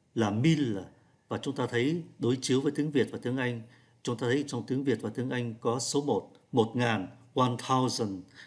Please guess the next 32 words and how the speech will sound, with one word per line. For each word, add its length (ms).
Trong 180
tiếng 100
Pháp 220
không 320
có 80
con 180
số 180
một, 300
con 120
số 140
một 220
ngàn 280
đọc 160
là 100
mille. 640
Và 100
đây 160
là 100
con 100
số 240
đặc 180
biệt 220
ở 100
trong 380
tất 360
cả 360
các 140
con 140
số 380
của 60
tiếng 180
Pháp 240